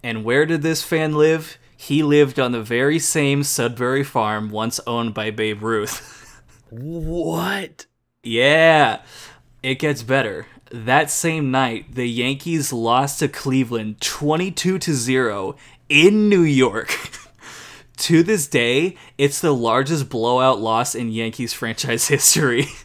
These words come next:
Speaker 2: That's crazy.
Speaker 1: Isn't that nuts?
Speaker 2: That, all right. Maybe that witch,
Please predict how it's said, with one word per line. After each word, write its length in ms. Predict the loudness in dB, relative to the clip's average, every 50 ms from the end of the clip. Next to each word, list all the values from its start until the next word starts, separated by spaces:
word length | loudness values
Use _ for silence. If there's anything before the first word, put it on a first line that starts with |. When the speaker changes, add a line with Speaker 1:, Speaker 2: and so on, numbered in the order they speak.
| -20 -20 _ _
Speaker 2:
That's 340 | -10 -8 -6 -6 -6 -8 -10
crazy. 1300 | -10 -10 -10 -6 -4 -4 -4 -4 -6 -4 -4 -4 -4 -4 -4 -6 -6 -6 -6 -6 -8 -8 -10 -12 -14 -16 _ _
Speaker 1:
Isn't 220 | -10 -6 -4 -2 0
that 200 | 0 0 0 -2
nuts? 560 | -2 0 0 0 0 -2 -4 -6 -6 -8 -12 _ _ _ _ _ _ -20 _ _ _ -20 -20 -18 -18 -16 -14 -14 -14 -4 0
Speaker 2:
That, 260 | 2 2 2 2 0 -6 -16 -20 _ _ _ _ _
all 100 | -2 0
right. 400 | 0 0 0 -2 -4 -6 -10 -12 _ _ _ _ _ _ _ _ _ _ _ _ _ _ _ _ _ _ _
Maybe 300 | -12 -8 -8 -4 -4 -2
that 240 | 0 0 -2 0 0
witch, 480 | 0 0 0 0 -2 -6 -8 -10 -12